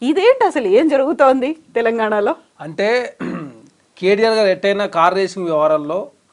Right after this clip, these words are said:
Speaker 2: అరెస్ట్ అయ్యేతనే విషయం తనకు కూడా తెలుసు.
Speaker 1: హ్మ్.
Speaker 2: ప్రభుత్వం already గవర్నర్ గారికి అనుమతి కోరింది,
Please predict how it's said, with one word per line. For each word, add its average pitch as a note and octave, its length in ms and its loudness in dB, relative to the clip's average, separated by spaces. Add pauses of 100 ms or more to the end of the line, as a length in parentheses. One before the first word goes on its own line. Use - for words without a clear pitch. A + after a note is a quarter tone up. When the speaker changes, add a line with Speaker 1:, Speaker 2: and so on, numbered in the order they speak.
(260)
Speaker 2:
అరెస్ట్ G#3+ 340 0
అయ్యేతనే G3+ 380 0
విషయం F3+ 460 -6
తనకు E3+ 180 -2
కూడా F3 160 -6
తెలుసు. D3+ 400 -12 (140)
Speaker 1:
హ్మ్. G#3 200 -8 (200)
Speaker 2:
ప్రభుత్వం A3 420 0
already G#3 460 0
గవర్నర్ G3 300 0
గారికి F#3 640 -4 (340)
అనుమతి G#3 300 -2
కోరింది, C#3 380 -8